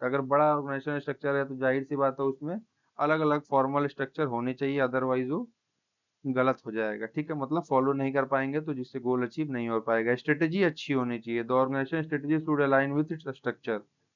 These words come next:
यहाँ पे ये मतलब है कि जो आपका organization structure बना है वो आपके स्ट्रेटजी से match होना चाहिए, Organization की जो ऑब्जेक्टिव है उससे match होना चाहिए, otherwise plan आपका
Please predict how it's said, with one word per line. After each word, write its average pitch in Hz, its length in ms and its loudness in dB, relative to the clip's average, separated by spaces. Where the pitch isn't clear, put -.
यहाँ 143 200 2
पे 160 120 -2
ये 160 140 2
मतलब 156 340 2
है 151 80 4
कि 147 100 -4
जो 143 120 2
आपका 143 240 2
organization 139 500 2
structure 147 360 -2
बना 139 280 0
है 147 140 2
वो 147 100 2
आपके 139 260 0
स्ट्रेटजी 135 400 -2
से 147 140 -2
match 135 380 0
होना 131 220 2
चाहिए, 120 360 0
Organization 123 520 0
की 139 80 -2
जो 131 140 4
ऑब्जेक्टिव 127 400 0
है 135 60 4
उससे 135 200 0
match 127 300 2
होना 123 180 0
चाहिए, 117 220 2
otherwise 131 420 2
plan 117 240 2
आपका 117 320 -2